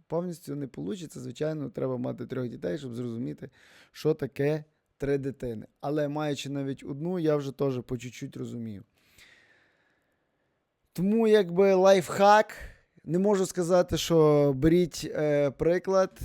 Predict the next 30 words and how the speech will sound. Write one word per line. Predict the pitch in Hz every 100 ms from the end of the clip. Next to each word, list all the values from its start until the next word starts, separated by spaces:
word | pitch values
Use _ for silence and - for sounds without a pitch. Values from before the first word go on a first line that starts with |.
| -
беріть | 139 156 165
на | 151 147
озброєння | 139 135 147 143 139
цей | 135 135
лайфхак, | 139 135 - 151 175 190
тому | - 143 147
що, | - 131 127 127 _
ну, | 165 180
не | 165
можу | 185 226 190 175
сказати, | - 160 170 175 175
але | - 156 151
сам | 143 180 196
би, | 180
напевно, | 165 151 156 156
що | 143 147
брав. | 139 113 131 _ _ _ _ _ _ _ - - - _
Нікому | 131 131 151 151
радити | 143 139 131 139
не | 139
можу, | 170 151
але | 135
сам | 123 131
би | 131
брав. | 117 117 113
Так | - 147
що, | 156 175 185 _ _ _ _
от | - 135
такий | 147 156 151
відос. | 143 139 143 120 -